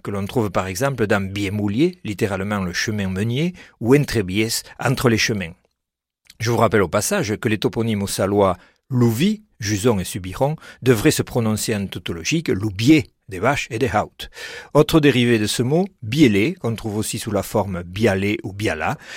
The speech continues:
qui a pour sens, selon Balaï, le chemin écarté ou le hameau qu'il dessert.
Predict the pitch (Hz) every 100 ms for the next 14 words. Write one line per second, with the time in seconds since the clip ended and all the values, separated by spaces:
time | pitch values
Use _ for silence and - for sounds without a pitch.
0 | - - 135 120 139 - 120 104 - 98
1 | 87 87 107 139 117 113 - 151 143 104
2 | - - 127 151 - - - _ 143 143
3 | 107 92 101 135 117 95 107 - 92 87
4 | -